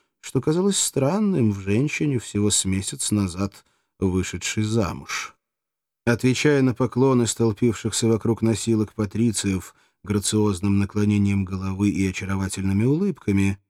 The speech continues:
она, скрывая под улыбкой зевоту, пожала руку двум своим записным поклонникам,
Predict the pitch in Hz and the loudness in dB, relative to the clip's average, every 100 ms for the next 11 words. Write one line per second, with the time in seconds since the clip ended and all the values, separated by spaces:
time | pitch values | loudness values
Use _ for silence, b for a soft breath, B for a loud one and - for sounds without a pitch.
0 | _ 120 139 208 220 - - 120 139 139 | _ 0 2 2 0 -2 0 2 4 2
1 | - 123 139 139 - 139 131 160 208 196 | 2 2 2 2 2 2 4 4 4 4
2 | 175 160 139 b b b - 180 202 185 | 4 4 2 b b b 0 4 4 6
3 | 170 175 160 147 131 143 135 - 127 123 | 6 6 4 2 4 6 4 4 4 4
4 | 113 110 123 110 120 110 107 95 104 120 | 2 2 0 0 2 2 0 0 2 2
5 | 151 160 - 175 165 | 2 0 0 -2 -2